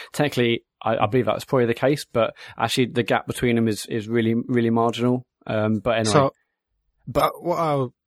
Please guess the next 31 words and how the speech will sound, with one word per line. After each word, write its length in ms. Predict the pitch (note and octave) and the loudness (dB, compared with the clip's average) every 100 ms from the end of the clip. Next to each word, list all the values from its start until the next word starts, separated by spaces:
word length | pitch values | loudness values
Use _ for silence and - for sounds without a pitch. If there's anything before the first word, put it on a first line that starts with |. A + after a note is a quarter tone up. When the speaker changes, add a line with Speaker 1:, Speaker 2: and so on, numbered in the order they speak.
| - | -4
Speaker 2:
my, 220 | D3 D3+ | -2 0
I'll 220 | C3 C3+ | 0 0
offer 160 | B2+ C3+ | 0 0
my 220 | A#2+ A#2+ | 2 2
two 180 | - A2+ | 0 -6
cents 300 | - A2+ - | -4 -8 -8
on 140 | A#2 | -10
this. 160 | A#2+ A2 | -10 -8
I 120 | - C3 | -2 0
don't 240 | E3+ D#3+ | 2 0
think 240 | - F3+ | 0 -2
they 220 | - B2 A#2 | 0 0 0
screwed 440 | - - C3 A2+ | -4 -2 0 2
up, 200 | B2 C#3+ | 0 0
but 220 | - B2 C3+ | -4 -2 0
I 160 | A#2+ | 0
don't 320 | B2 C#3 B2+ A#2+ | 0 0 -2 -2
think 280 | B2 A2+ | -2 -2
they 140 | - A#2 | -2 -2
put 220 | - A2 | 0 0
their 140 | C3 | 0
best 360 | A#2+ A#2+ - - | 0 -2 -2 -8
foot 160 | - A#2+ - - | -2 -2 -2 -2
forward. 440 | C3 A2+ F#2+ - - - - | 0 2 -2 -8 -16 -20 -20
So 120 | - B2+ | -2 0
the 80 | |
problem 400 | B2+ D#3+ D#3 D3+ | 2 0 2 2
that 180 | C3 C3 | 2 2
they 120 | C3 A2+ | 2 2
have 280 | A#2+ A2+ A2 - | 2 2 -2 -4
is 520 | C#3 A2+ A2 - - | 0 0 -2 -8 -10